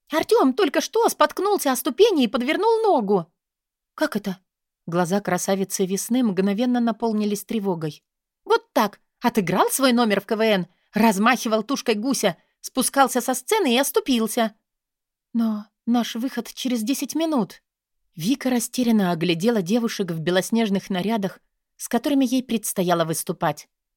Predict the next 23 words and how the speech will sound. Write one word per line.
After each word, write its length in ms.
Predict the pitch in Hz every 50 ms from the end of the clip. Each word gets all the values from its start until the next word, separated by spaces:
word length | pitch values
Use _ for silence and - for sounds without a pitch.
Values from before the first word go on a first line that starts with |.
| _ _ _ _ _ _ _ -
"Что 200 | - - - 165
же 120 | 170 302
делать?" 420 | 247 269 247 202 190 175 - - _ _ _ _ _ _ _ _ _ _ _ _ -
Мимо 260 | 185 185 185 185 175
них, 300 | 170 165 196 247 - -
чинно 480 | - - - - 233 285 285 240 202 170
опираясь 460 | 151 - 160 151 147 147 143 - -
на 120 | 165 143
трость, 440 | - - 185 233 226 - - - _ _ _ _ _ _ -
в 60 | 233
экстравагантном 960 | 339 - - - - 269 240 254 208 185 208 254 262 247 - - 185 170 156 -
костюме 540 | - 160 143 - - 285 285 302 294 262
прошествовала 840 | - - 196 180 - - 247 294 294 - - 269 262 226 254 247 240 240
профессор 540 | 240 208 190 - - 214 196 - - 180
Ангелина 460 | 175 175 170 160 165 160 165 170 160 151
Константиновна. 1000 | - 160 160 - - 165 160 151 143 - 160 156 143 143 131 131 147 139 127 _ _ _ _ _ _ _ _ _ _ _ _ _ _ _ _ _ _ _ _ _ _ -
"Ангелина 420 | - 311 277 330 311 339 294 262
Константиновна, 720 | - 269 269 - - 294 294 - 311 269 262 254 269 285
что 180 | - - 415 403
делать? 380 | 269 277 285 254 208 190 - _ _ _ _ -
Артём 300 | 294 - - 370 370 381
ногу 220 | 453 427 240 262
подвернул!" 580 | - 262 226 240 302 320 302 311 277 220 -